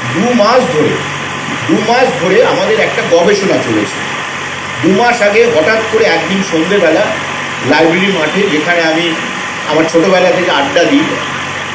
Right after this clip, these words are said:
সেখানে হঠাৎ সঞ্জয় এবং ঋত্বিক ওরা দুজন এসে হাজির। ওরা এসে আমাকে বলে যে, "দাদা, আমরা শান্তিপুরের পর্যটন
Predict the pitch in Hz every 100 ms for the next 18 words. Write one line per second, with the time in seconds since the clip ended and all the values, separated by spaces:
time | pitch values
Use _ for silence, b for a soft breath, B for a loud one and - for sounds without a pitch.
0 | - 175 170 196 156 147 170 190 185 156
1 | 151 170 175 170 - - - - 160 -
2 | - 160 - - 170 - - - - -
3 | - - - 202 110 170 190 151 - 170
4 | 127 131 170 90 - - - - - -
5 | - - - 165 226 226 - 220 226 180
6 | 185 190 185 147 156 214 - - 160 175
7 | 139 180 202 320 233 - 147 160 175 175
8 | 185 190 170 151 143 185 185